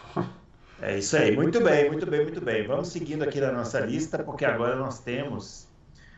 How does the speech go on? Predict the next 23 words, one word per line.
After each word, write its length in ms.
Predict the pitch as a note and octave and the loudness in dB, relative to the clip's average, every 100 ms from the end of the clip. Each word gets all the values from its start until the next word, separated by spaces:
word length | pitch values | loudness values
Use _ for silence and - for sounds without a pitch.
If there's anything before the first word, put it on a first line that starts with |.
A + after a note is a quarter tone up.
| - - - - | -20 -20 -20 -6
o 420 | B2+ C#3 D3+ D#3 | 0 2 4 4
G 240 | D3 D#3+ D#3 | 4 4 4
P 240 | D3+ C#4 | 4 4
do 120 | - | 2
Japão 540 | A3+ C#4 C#4 E3+ D#3+ F3+ | 2 2 4 4 4 2
de 80 | |
mil 100 | F#3 | -6
novecentos 320 | F3+ F3+ F3 F3 | -8 -8 -8 -8
e 40 | |
oitenta 260 | F3+ F3+ F3 | -8 -8 -4
e 40 | |
oito. 220 | E3 G#2+ F#3 | -2 0 0
Esse 240 | G#3+ - | 0 -4
dispensa 540 | C#4 A#3 - F3 - C#3 | -12 -8 -4 -2 -2 -4
muitas 320 | D3 D#3 D3+ | -6 -6 -2
apresentações, 840 | D3 D3+ D3 D3 D3+ D3 G2+ E2+ | -2 -2 -4 -4 -4 -4 -4 -4
né? 100 | F2 | -4
O 60 | F#2+ | -4
primeiro 440 | B2 A#2 B2+ C#3+ | 0 4 4 4
título 420 | C#3+ A#2+ A#2 B2+ A#2+ | 2 6 6 4 2
do 100 | A#2+ | 6
Ayrton 340 | A2 G#2+ D3 | 6 6 0
Senna. 520 | D3 - G2 B2+ D3 | -4 -4 -2 -2 -6